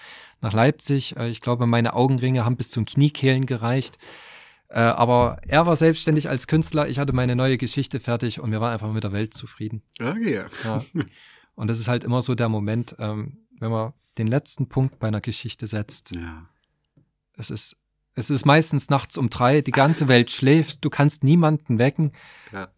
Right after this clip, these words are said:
Speaker 1: aber es ist halt einfach, es ist, es ist toll. Es ist, ähm, das ist der Moment, für den man das Ganze irgendwo auch macht.
Speaker 2: Ja.
Speaker 1: Also weswegen wir über, oder der, was zu dem gesamten Themenkomplex ja auch gehört, es ist ja nicht nur das Bücherschreiben, äh, was ja die ganzen Highlights bis jetzt waren.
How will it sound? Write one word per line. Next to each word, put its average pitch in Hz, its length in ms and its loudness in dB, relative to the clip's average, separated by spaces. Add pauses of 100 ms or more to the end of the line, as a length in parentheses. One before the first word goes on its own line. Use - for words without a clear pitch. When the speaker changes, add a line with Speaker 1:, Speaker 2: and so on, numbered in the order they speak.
Speaker 1:
aber 117 400 2
es 117 160 -4
ist 131 240 -2
halt 120 180 0
einfach, 110 640 -4
es 104 140 -6
ist, 120 320 -10 (260)
es 127 140 0
ist 131 180 -2
toll. 104 240 -6 (100)
Es 113 140 -8
ist, 120 220 -8
ähm, 107 340 -12 (640)
das 147 160 2
ist - 320 -2
der 131 100 4
Moment, 127 320 2
für 120 120 -4
den 117 160 -2
man 117 100 -4
das 107 140 -6
Ganze 110 240 -8
irgendwo 113 420 -6
auch - 200 -6
macht. 104 340 -10
Speaker 2:
Ja. 92 380 -8 (440)
Speaker 1:
Also 120 420 -4
weswegen 123 520 0
wir 120 280 0
über, 110 580 -2
oder 113 180 -2
der, 117 200 -4
was 117 220 -2
zu - 80 -4
dem 120 140 0
gesamten 113 320 -2
Themenkomplex 123 580 -2
ja 123 80 -2
auch 110 140 -4
gehört, 113 300 -4
es - 160 -10
ist - 140 -4
ja 127 60 2
nicht 120 160 0
nur 123 80 0
das 110 100 -4
Bücherschreiben, 123 800 0
äh, 113 240 -2
was 113 220 -6
ja 117 80 -4
die 107 120 -8
ganzen 113 280 -2
Highlights 117 360 -4
bis 107 180 -10
jetzt 117 220 -6
waren. 120 180 -6